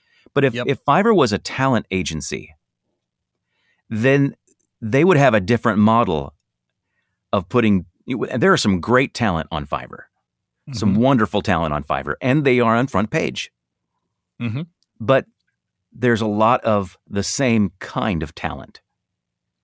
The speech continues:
Speaker 2: Right.
Speaker 1: And you think of a talent agency, they wanna fill holes. They wanna
Speaker 2: Mm-hmm.
Speaker 1: fill gaps. You may have the popular voices making the most money there,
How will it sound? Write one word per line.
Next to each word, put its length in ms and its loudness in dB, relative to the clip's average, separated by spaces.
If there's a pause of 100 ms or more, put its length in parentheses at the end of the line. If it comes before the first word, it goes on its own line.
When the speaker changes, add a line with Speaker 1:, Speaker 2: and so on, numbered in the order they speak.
Speaker 2:
Right. 340 -4
Speaker 1:
And 100 4
you 80 4
think 180 0
of 80 0
a 40 0
talent 340 0
agency, 580 0
they 240 0
wanna 240 0
fill 320 -2 (280)
holes. 520 -4 (380)
They 100 0
wanna 180 2
Speaker 2:
Mm-hmm. 80 -4
Speaker 1:
fill 180 0
gaps. 500 -6 (560)
You 100 2
may 160 4
have 240 2
the 80 2
popular 460 0
voices 640 -2 (240)
making 380 2
the 100 0
most 280 -2
money 340 2
there, 400 -6